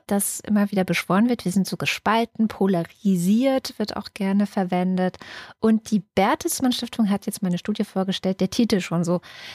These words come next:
Klimawandel, Vielfalt, Gerechtigkeit. So drei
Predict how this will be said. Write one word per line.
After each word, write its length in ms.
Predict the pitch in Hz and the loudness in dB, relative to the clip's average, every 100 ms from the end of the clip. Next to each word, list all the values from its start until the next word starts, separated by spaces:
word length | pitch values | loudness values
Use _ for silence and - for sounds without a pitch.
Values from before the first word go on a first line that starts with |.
| - _ - | -20 _ -6
Klimawandel, 760 | - 285 359 339 302 294 294 | 2 2 4 2 2 0 0
Vielfalt, 640 | 277 - 285 - 254 247 - | 0 2 2 2 0 0 0
Gerechtigkeit. 1080 | 214 156 - - 143 - - - - - - | 0 -2 -6 -6 -10 -10 -8 -8 -8 -12 -10
So 240 | - 320 - _ _ _ - | -8 -8 -10 _ _ _ -14
drei 260 | - 156 | -8 -6